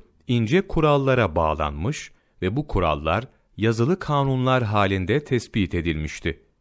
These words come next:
Bizzat sadrazamın yazılı emri olmaksızın hiçbir vesika arşiv dışına çıkarılamaz ve hiçbir vesika üzerinde kalemle bir harf bile değiştirilemezdi.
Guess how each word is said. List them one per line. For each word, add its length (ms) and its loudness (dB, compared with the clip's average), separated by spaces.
Bizzat 440 2
sadrazamın 880 2
yazılı 420 2
emri 280 0
olmaksızın 800 0
hiçbir 460 0
vesika 480 2
arşiv 460 2
dışına 380 2
çıkarılamaz 800 2
ve 80 4
hiçbir 480 2
vesika 520 2
üzerinde 680 2
kalemle 600 2
bir 140 4
harf 420 0
bile 260 4
değiştirilemezdi. 1080 2